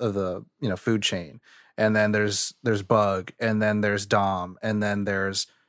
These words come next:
you know, who Malcolm wa-, needs to, like, impress is, uh, A J, Jacoby. And it's just, like, all these level of, like, what the, what the hood is, what Inglewood has to offer in terms of a future.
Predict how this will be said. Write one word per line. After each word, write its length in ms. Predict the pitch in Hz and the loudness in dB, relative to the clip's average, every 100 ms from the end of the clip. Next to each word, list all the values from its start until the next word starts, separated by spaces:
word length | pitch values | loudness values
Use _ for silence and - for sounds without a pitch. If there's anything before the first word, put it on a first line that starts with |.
| _ | _
you 60 | 123 | 0
know, 200 | 104 98 | 2 0
who 460 | - 131 123 120 110 | 0 2 4 2 0
Malcolm 500 | 123 123 127 120 107 117 | 4 4 4 2 0 -4
wa-, 240 | 110 110 - | -2 0 0
needs 300 | 120 107 - | 0 0 2
to, 80 | |
like, 220 | 104 101 - | 2 0 -4
impress 460 | 101 127 139 127 | -2 4 4 4
is, 320 | 110 101 98 - - | 2 0 -2 -4 -6
uh, 80 | 104 | 0
A 180 | 127 143 | 2 2
J, 380 | 107 92 95 104 113 | 0 -4 -8 -14 -8
Jacoby. 540 | 107 127 127 92 98 _ - - - | 0 2 2 0 -6 _ -20 -20 -2
And 100 | 107 | 0
it's 80 | 101 | 2
just, 140 | 107 | 2
like, 240 | 107 101 - _ _ - | 4 2 -2 _ _ 2
all 260 | 123 123 | 6 6
these 220 | 123 120 113 | 4 2 4
level 360 | 113 107 107 | 4 4 4
of, 140 | 104 101 | 2 2
like, 240 | 101 - | -2 2
what 240 | 110 - | 0 0
the, 420 | - 104 104 101 98 | 0 0 2 0 -2
what 120 | 113 | 0
the 100 | 127 | 4
hood 180 | 151 233 | 4 4
is, 120 | 110 | 2
what 140 | 110 117 | 0 2
Inglewood 460 | 170 165 127 117 | 4 4 4 2
has 300 | 98 107 104 | 2 2 2
to 60 | 117 | 2
offer 260 | 117 123 107 | 2 4 2
in 60 | |
terms 200 | 110 101 | 0 -2
of 80 | 98 | -4
a 80 | 101 | -4
future. 540 | - 143 - 90 90 | -2 0 0 -2 -6